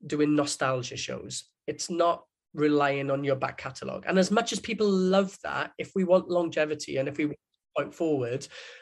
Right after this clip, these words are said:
we have to release new music. And that's what our fans wanted, or at least we thought that's what they wanted. 'Cause of course, at that point,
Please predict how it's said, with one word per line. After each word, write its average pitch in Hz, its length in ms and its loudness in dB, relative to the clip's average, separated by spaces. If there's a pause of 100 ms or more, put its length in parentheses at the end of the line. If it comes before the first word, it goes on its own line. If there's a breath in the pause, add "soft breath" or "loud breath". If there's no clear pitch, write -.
(140 loud breath)
we 156 200 -2
have 139 340 -4
to 147 380 -2 (260)
release 139 420 -4
new 147 140 -2
music. 202 480 -4 (540)
And 151 120 -2
that's 160 280 -2
what 151 260 0 (200)
our 147 120 -4
fans 135 400 -2
wanted, 135 440 -8 (680 loud breath)
or 180 120 10
at 180 40 6
least 175 180 2
we 170 220 -4 (240)
thought 196 380 10
that's 123 200 2
what 143 140 0
they 135 60 2
wanted. 127 360 -6
'Cause 202 180 4
of 196 120 0
course, - 440 4
at 185 160 -2
that - 200 0
point, - 340 -2